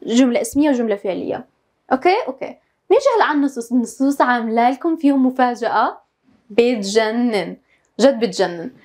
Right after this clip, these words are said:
هلا بفرجيكم إياها. طبعًا النصوص حيكون عندكم بداية، أنا يعني شارحة النصوص ورا بعض، أوكي؟ لكل وحدة. حيكون في عندكم المفاجأة هي عبارة عن ملخص لكل أسئلة التعداد المتوقعة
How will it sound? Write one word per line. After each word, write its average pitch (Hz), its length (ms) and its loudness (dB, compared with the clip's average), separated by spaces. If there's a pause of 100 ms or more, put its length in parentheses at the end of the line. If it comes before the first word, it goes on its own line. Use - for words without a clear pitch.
(220)
هلا 285 180 4
بفرجيكم 208 480 -6
إياها. 175 520 -2 (280)
طبعًا 392 280 0
النصوص 285 460 -2
حيكون 294 360 0
عندكم 233 520 -2
بداية، 311 320 2 (160)
أنا 285 380 0
يعني 240 200 -4
شارحة 320 320 0
النصوص 262 340 0
ورا 320 140 6
بعض، - 420 -2
أوكي؟ 320 280 -2 (280)
لكل 247 320 0
وحدة. - 280 -10 (200)
حيكون 349 360 2
في 349 120 0
عندكم 269 400 -2
المفاجأة 247 540 0
هي 254 180 -2
عبارة 247 260 0
عن 196 380 -4 (680)
ملخص - 840 0 (380)
لكل 254 800 2
أسئلة 294 400 -2
التعداد 285 480 0
المتوقعة 339 720 -2